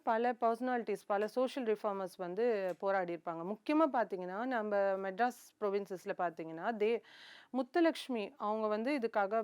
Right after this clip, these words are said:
பெரிதுமே போராடி இருப்பாங்க. அந்த ஆக்ட் வந்து நைன்டீன் ட்வென்டி நைன்ல கொண்டு வரவும் ட்ரை பண்ணியிருப்பாங்க. லேட்டரா அந்த ஆக்ட் வந்து, அ, தமிழ்நாடு கவர்மெண்ட் வந்து நைன்டீன் ஃபார்ட்டி செவன்ல தான் பாஸ் ஆயிருக்கும்.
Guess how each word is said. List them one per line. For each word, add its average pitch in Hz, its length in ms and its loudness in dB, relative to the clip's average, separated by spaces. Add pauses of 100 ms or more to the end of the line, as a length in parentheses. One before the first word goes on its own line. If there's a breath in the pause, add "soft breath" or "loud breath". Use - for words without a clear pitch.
பெரிதுமே 220 340 -2
போராடி 208 420 2
இருப்பாங்க. 202 260 -2
அந்த 285 260 2
ஆக்ட் 247 300 2
வந்து 269 360 0
நைன்டீன் 240 420 -2
ட்வென்டி 226 240 -2
நைன்ல 220 340 0
கொண்டு 214 280 -2
வரவும் 226 380 0
ட்ரை 214 180 2
பண்ணியிருப்பாங்க. 196 420 -4 (140)
லேட்டரா 285 360 4
அந்த 294 180 2
ஆக்ட் 233 300 0
வந்து, 233 340 -2 (580 loud breath)
அ, 269 220 2
தமிழ்நாடு 302 500 4
கவர்மெண்ட் 240 360 2
வந்து 220 260 0
நைன்டீன் 254 480 0
ஃபார்ட்டி 226 280 0 (100)
செவன்ல 226 460 2
தான் 233 180 0
பாஸ் 190 320 0
ஆயிருக்கும். 165 420 -6